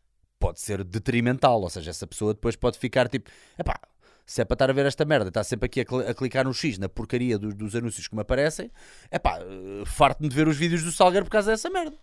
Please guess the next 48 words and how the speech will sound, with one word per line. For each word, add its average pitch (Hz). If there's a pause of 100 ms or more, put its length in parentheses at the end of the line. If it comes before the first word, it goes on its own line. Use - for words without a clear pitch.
(760)
Que -
é -
algo 101
que -
eu 110
nunca 113
quereria. 131 (600)
Sempre 127
nos 120
interessou 117
muito 123
mais, 98
e 113
nós 104
sabemos 104
que -
é 98
assim, 101
é 90
que 85
se 101
é 95
muito 90
mais 95
bem 92
sucedido, 101
ou 131
pelo 95
menos 90
acreditamos 92
nisso, 123 (460)
que 127
é 104
quanto 123
melhor, 127 (920)
qu-, -
qu-, 110
quanto 127
melhor 131
for -
a 113
experiência 120
do 98
user, 120
da 113
pessoa 113
que -
está 104